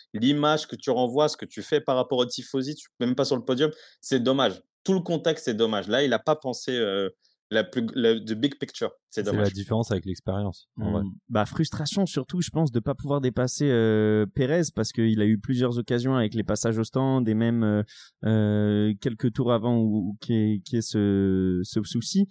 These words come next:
Speaker 3: Et je pense que, ouais, c'est, c'est l'expérience, c'est le fait qu'ils se disent, euh, « Merde, j'arrive pas à le dépasser, il faut que je donne tout pour le tout. »
Speaker 1: Ouais, mais il est
Speaker 3: Et
Speaker 1: expérimenté, euh, Leclerc. C'est
Speaker 3: Oui,
Speaker 1: pas
Speaker 3: mais
Speaker 1: un genou,
Speaker 3: c'est, et
Speaker 1: Leclerc,
Speaker 3: j-,
Speaker 1: hein,
Speaker 3: j'allais,
Speaker 1: quand même.
Speaker 3: j'allais
Speaker 1: Un
Speaker 3: dire
Speaker 1: champion
Speaker 3: ça.
Speaker 1: de F deux, euh.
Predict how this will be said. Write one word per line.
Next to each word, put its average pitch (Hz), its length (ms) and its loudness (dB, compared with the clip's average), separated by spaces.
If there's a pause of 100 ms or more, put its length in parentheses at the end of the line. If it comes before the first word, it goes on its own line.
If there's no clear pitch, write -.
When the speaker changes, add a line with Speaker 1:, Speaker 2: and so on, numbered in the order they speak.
(340)
Speaker 3:
Et 107 100 0
je 101 100 -2
pense 156 220 -2
que, 113 200 0
ouais, 139 220 0
c'est, 113 180 -4
c'est 110 160 -2
l'expérience, 123 420 0
c'est - 80 -4
le 104 60 -2
fait - 160 -2
qu'ils 110 160 -6
se 98 60 -4
disent, 104 260 -2
euh, « 98 560 2
Merde, 104 340 -2 (220)
j'arrive 104 260 -2
pas 123 100 0
à 113 40 0
le 113 40 -2
dépasser, 113 360 -2
il 120 80 2
faut - 100 -4
que 107 80 -2
je 101 60 -12
donne 107 180 2
tout 113 140 -2
pour 107 160 -2
le 101 80 0
tout. » 185 160 2 (180)
Speaker 1:
Ouais, 175 160 4
mais 139 240 0
il 120 180 2
est 147 60 6
Speaker 3:
Et - 20 6
Speaker 1:
expérimenté, 196 680 0
euh, 120 240 2
Leclerc. 104 400 0
C'est - 160 -2
Speaker 3:
Oui, 196 80 6
Speaker 1:
pas 240 60 6
Speaker 3:
mais 180 80 4
Speaker 1:
un - 20 0
genou, 180 240 -2
Speaker 3:
c'est, 269 80 6
et - 20 6 (120)
Speaker 1:
Leclerc, 120 200 4
Speaker 3:
j-, 92 120 -2
Speaker 1:
hein, - 100 -6
Speaker 3:
j'allais, 131 200 2
Speaker 1:
quand 107 40 0
même. 104 100 2
Speaker 3:
j'allais 151 120 4
Speaker 1:
Un - 20 0
Speaker 3:
dire 160 80 -2
Speaker 1:
champion 147 340 2
Speaker 3:
ça. 143 140 4
Speaker 1:
de - 20 -2
F 123 100 -16
deux, 156 100 0
euh. 147 600 2